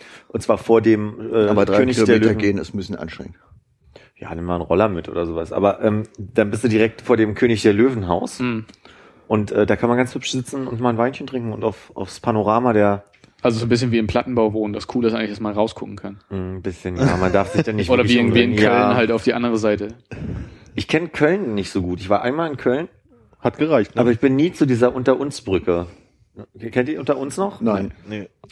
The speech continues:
Speaker 4: Also ich weiß,
Speaker 3: Also
Speaker 4: was
Speaker 3: ja.
Speaker 4: es ist, aber nicht geguckt.
Speaker 1: Aber es gab doch, also selbst wenn man, ich hab's auch nicht geguckt, aber es
Speaker 4: Mhm.
Speaker 1: kam doch,
Speaker 3: <laughs>
Speaker 1: es kam doch immer diese Werbung von Unter uns ab, irgendwann, wenn der Cartoon um fünfzehn Uhr vorbei war,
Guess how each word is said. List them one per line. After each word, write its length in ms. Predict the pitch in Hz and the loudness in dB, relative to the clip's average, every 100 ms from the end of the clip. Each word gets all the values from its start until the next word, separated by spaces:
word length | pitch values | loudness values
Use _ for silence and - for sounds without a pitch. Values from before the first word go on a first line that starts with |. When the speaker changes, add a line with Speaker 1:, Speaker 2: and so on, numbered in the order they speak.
| _ | _
Speaker 4:
Also 260 | - 113 113 | -4 0 0
ich 100 | 110 | 2
weiß, 80 | 117 | 2
Speaker 3:
Also 40 | |
Speaker 4:
was 60 | 113 | 2
Speaker 3:
ja. 40 | 123 | 2
Speaker 4:
es 40 | |
ist, 120 | 147 135 | 2 2
aber 280 | 110 98 | 2 0
nicht 220 | 101 101 - | -4 -12 -16
geguckt. 320 | - 107 - _ _ _ - | -16 -16 -20 _ _ _ -4
Speaker 1:
Aber 120 | 98 | -2
es 80 | - | 0
gab 160 | 117 | 0
doch, 140 | 151 131 | 0 -2
also 180 | 127 98 | -2 0
selbst 260 | 110 101 | 0 0
wenn 80 | 117 | -4
man, 140 | 110 104 | -4 -4
ich 120 | 95 | -8
hab's 100 | 104 | -6
auch 140 | 110 143 | -6 -6
nicht 160 | 165 | -8
geguckt, 360 | 95 - 95 - | -10 -8 -8 -10
aber 200 | 101 107 | -6 -6
es 100 | 117 | -4
Speaker 4:
Mhm. 140 | 107 | -6
Speaker 1:
kam 220 | 110 123 | -2 -2
doch, 240 | 123 120 - _ | -2 -4 -12 _
Speaker 3:
<laughs> 1080 | - 233 208 220 - - - - - - - | -2 2 4 2 -4 -16 -16 -14 -12 -12 -4
Speaker 1:
es 140 | - | 0
kam 180 | 120 117 | 2 2
doch 80 | 131 - 160 - - | 2 2 -2 -2 2
immer 280 | 160 214 196 | 4 4 2
diese 280 | 156 147 | 0 2
Werbung 220 | 120 117 123 | 2 2 -2
von 120 | 123 | -6
Unter 300 | 120 113 113 | -2 -2 0
uns 180 | 143 135 | -4 -4
ab, 180 | 156 - | -8 -6
irgendwann, 340 | 127 123 120 | -2 -2 0
wenn 100 | 110 110 | 0 2
der 160 | 107 | 2
Cartoon 380 | - 107 - 139 | 0 -4 -4 -6
um 60 | 117 | -4
fünfzehn 320 | 127 120 139 | -6 -8 -6
Uhr 100 | 117 | -4
vorbei 360 | 107 95 104 120 | -2 -2 -2 -2
war, 200 | 147 | -4